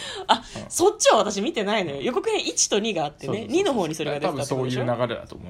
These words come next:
Speaker 2: ますよ。
Speaker 1: あ、なるほどね。
Speaker 2: うん。
Speaker 1: わかりました。
Speaker 2: そう。
Speaker 1: まあ、じゃあでも、ハッピーエンドは目に見えているけど、そういう展開ということですね。
Speaker 2: そう。まあ、だから、
Speaker 1: うん。
Speaker 2: ドラえもんはね、そういう流れとか、あの、たまに発するセリフとかがね、
Speaker 1: うん。
Speaker 2: 心にいきなりグッときたりするんで、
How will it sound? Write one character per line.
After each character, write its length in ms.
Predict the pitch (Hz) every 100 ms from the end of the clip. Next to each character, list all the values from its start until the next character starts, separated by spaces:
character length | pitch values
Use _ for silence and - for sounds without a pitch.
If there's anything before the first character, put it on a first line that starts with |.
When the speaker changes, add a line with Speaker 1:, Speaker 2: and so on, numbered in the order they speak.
| 92
Speaker 2:
ま 80 |
す 140 | 107 -
よ。 60 |
Speaker 1:
あ、 20 | 156
な 160 | 165
る 120 | 202 320
ほ 140 | 359
ど 100 | 359
ね。 360 | 359 349 339 -
Speaker 2:
う 20 |
ん。 40 | 151
Speaker 1:
わ 60 | 135
か 120 | 160
り 120 | 156
ま 120 | 151
し 120 | 156
た。 80 | -
Speaker 2:
そ 60 | -
う。 20 | - - - -
Speaker 1:
ま 80 | -
あ、 20 |
じ 80 | 392
ゃ 40 |
あ 40 | 190
で 80 |
も、 180 | 170 147
ハ 120 | -
ッ 60 | 226 -
ピ 80 | 311
ー 60 |
エ 80 | 320
ン 60 | 320
ド 60 |
は 80 | 285
目 140 | 254 247
に 100 | 247
見 100 | 254
え 60 |
て 80 | 240
い 60 | 226
る 80 |
け 80 | 240
ど、 80 | 269
そ 160 | - 170
う 40 |
い 40 |
う 60 | 156
展 220 | 160 147
開 120 | 147
と 60 | 156
い 40 |
う 20 | -
こ 80 |
と 20 | 147
で 80 | 139
す 0 |
ね。 80 |
Speaker 2:
そ 60 | 147
う。 20 |
ま 80 | 143
あ、 40 |
だ 100 | - 170
か 80 |
ら、 120 | 180 302 - -
Speaker 1:
う 100 | 196
ん。 100 | 160
Speaker 2:
ド 100 | 147
ラ 100 | 180
え 60 |
も 140 | 185 185
ん 40 |
は 100 | 180
ね、 120 | 175 170
そ 260 | - 131
う 60 | 131
い 80 | 139
う 240 | 131 135
流 340 | 131 127 135
れ 120 | 143 143
と 100 | 110
か、 380 | 98 98 101
あ 60 | 107
の、 120 | 110
た 160 | 107 147
ま 140 | 160
に 100 | 170
発 220 | 151 143
す 100 | -
る 60 | 139
セ 160 | 131 143
リ 80 |
フ 120 | 135 147
と 120 | 143
か 60 |
が 140 | 101 -
ね、 200 | 139 147 - -
Speaker 1:
う 60 |
ん。 180 | 220 156 -
Speaker 2:
心 320 | - 143 131
に 160 | 113
い 40 | 107
き 120 | 131
な 80 | 139
り 80 | 135
グ 120 | -
ッ 40 |
と 140 | - 113
き 100 | -
た 80 |
り 40 | 113
す 160 | -
る 120 | 110 98
ん 100 | 82
で、 240 | 73 -